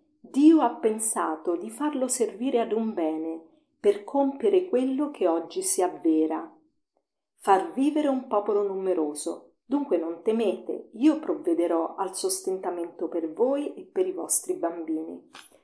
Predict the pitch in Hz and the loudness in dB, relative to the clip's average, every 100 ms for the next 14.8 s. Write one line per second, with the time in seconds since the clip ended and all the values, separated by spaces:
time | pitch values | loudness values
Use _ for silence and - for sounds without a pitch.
0 | - 226 277 254 208 190 - 208 - 190 | -8 -2 2 2 2 0 0 0 0 0
1 | 190 - - 208 180 202 240 - - 185 | -2 -2 -2 2 4 2 0 -6 -10 -6
2 | 170 170 165 160 190 180 175 175 - 226 | -2 -2 -2 -4 -4 -2 -4 -6 -6 0
3 | 175 175 190 202 202 - _ _ - 202 | 2 2 2 0 -4 -16 _ _ -4 0
4 | 196 - 190 185 220 220 175 175 175 175 | 0 0 0 4 4 4 0 -2 -4 -4
5 | 180 175 170 175 165 165 - 190 233 - | -2 -2 0 0 0 -2 -4 -6 -6 -8
6 | - 175 180 - - _ _ _ _ 269 | -4 -2 -2 -6 -14 _ _ _ _ -4
7 | 269 - 277 269 262 - 202 190 185 190 | -4 -4 -2 0 -2 -4 -2 2 2 4
8 | 202 220 233 233 294 302 202 180 196 196 | 2 0 -2 -2 0 2 2 2 2 0
9 | 220 202 185 202 - 202 202 226 254 202 | 0 2 2 2 -4 -4 -4 -4 -4 -2
10 | 170 165 170 185 190 196 208 233 233 - | -2 -2 -2 -2 0 2 2 0 -4 -10
11 | 196 185 180 180 190 220 220 175 175 180 | -6 -4 -2 -2 -2 -4 -4 -6 -4 -4
12 | 180 180 170 180 - 220 185 196 214 214 | -4 -4 -6 -8 -4 0 0 0 -4 -6
13 | 220 220 233 - - 196 208 208 170 175 | 0 2 2 -2 -12 -4 -2 2 2 2
14 | 165 180 180 180 170 165 165 | 0 2 4 2 0 -6 -8